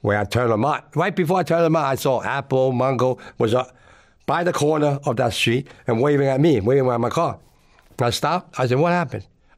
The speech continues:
"Oh, man, we just had a break off with Nicky." I said, "What happened?" Oh, that guy, well, during a meeting, that guy, a name,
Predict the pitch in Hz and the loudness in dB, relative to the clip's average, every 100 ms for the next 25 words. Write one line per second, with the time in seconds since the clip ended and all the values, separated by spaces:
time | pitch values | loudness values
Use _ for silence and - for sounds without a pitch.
0 | - 127 101 113 117 117 127 131 127 92 | -4 -2 0 0 2 0 0 0 0 0
1 | 131 - 139 107 120 127 123 87 - - | -2 0 0 2 2 0 -2 -6 -8 -4
2 | 139 165 190 202 202 117 87 - _ _ | 0 2 2 2 0 -2 -6 -14 _ _
3 | _ _ _ _ 151 123 - _ _ _ | _ _ _ _ -2 -2 -4 _ _ _
4 | - 143 151 160 156 175 - _ _ - | -2 0 0 0 0 0 -2 _ _ -4
5 | 131 131 147 160 147 135 156 175 139 139 | -2 0 2 2 2 4 4 4 2 2
6 | 131 151 147 - 123 131 131 131 127 | 0 0 -2 -2 0 2 2 2 0